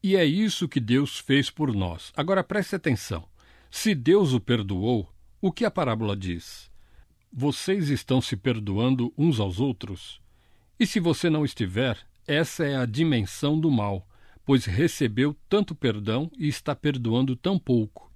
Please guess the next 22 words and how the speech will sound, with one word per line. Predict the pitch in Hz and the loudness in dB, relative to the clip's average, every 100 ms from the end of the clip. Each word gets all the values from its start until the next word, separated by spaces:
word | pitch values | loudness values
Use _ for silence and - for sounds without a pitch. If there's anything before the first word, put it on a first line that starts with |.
| - - - - | -20 -20 -20 -8
Deus | 120 156 175 160 | 6 6 6 4
afasta | 135 - 139 147 - - 104 - | -2 -4 -4 -4 -6 -8 -8 -4
a | 120 | -2
enormidade | 123 123 139 120 107 98 135 143 | 2 2 2 2 -2 -2 -4 -4
do | 135 123 | -4 -2
nosso | 104 123 - 139 | -2 -4 -6 -6
pecado, | 120 - 101 110 127 - - - - - | -8 -6 -6 -4 -6 -14 -20 -20 -10 4
e | 160 | 6
mesmo | 135 165 190 151 147 | 8 6 6 4 0
que | - | 0
ele | 120 117 | 0 0
pareça | - 135 107 117 127 - 101 | -2 -4 0 0 0 -4 -10
falar | - 117 101 117 123 | -6 -4 -2 -2 -4
com | 101 131 110 | -4 -4 0
ira | 151 190 135 | 2 2 0
e | 107 | -2
juízo, | 95 98 101 156 117 98 92 - - - _ _ | -4 -2 -2 0 -2 -4 -8 -12 -20 -20 _ _
é | - 135 | 0 0
só | - 165 170 | 0 0 0
para | - 151 | 0 -2
nos | 135 127 | -2 -2
convencer | - 165 139 113 90 - 127 139 | 0 2 4 2 0 -2 0 0